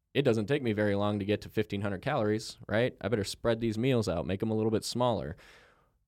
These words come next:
Whatever you have to use to keep yourself either at your caloric level.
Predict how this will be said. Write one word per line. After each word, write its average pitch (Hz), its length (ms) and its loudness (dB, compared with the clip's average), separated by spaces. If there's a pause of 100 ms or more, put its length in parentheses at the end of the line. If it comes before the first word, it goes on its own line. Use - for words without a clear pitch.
(140)
Whatever 113 640 6
you 104 260 0
have 107 260 0
to 90 80 -2
use 90 680 0 (380)
to - 120 -6
keep - 400 -2
yourself 95 840 -2 (220)
either 92 280 -2 (100)
at 104 240 -2
your 107 180 4
caloric 95 640 0 (1200)
level. 113 560 -2